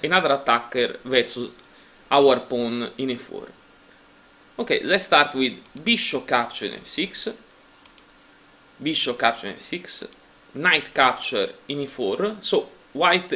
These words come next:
regained the pawn, and now is threatening our good bishop that we don't want to lose. That's why we retreat the bishop in e seven. And, uh,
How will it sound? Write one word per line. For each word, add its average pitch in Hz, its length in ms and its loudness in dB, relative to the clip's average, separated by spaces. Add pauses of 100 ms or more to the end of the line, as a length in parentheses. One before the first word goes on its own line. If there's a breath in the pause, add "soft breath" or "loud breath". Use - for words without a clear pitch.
regained 143 480 2
the 135 80 6
pawn, 196 360 -2 (360 loud breath)
and 143 120 0
now 165 160 6
is 139 180 0
threatening 131 640 0
our 143 260 6
good 127 260 -4
bishop - 600 -10 (1300)
that 139 420 0
we 147 340 0
don't 131 220 0
want 123 220 0
to 131 80 -8
lose. 110 340 -6 (220)
That's 139 340 2
why 120 280 4
we 127 260 -4 (440)
retreat 135 380 0
the 135 100 6
bishop 131 500 -4
in 120 80 -6
e 117 60 -6
seven. 120 440 -4 (2500 loud breath)
And, 190 260 2
uh, 185 200 6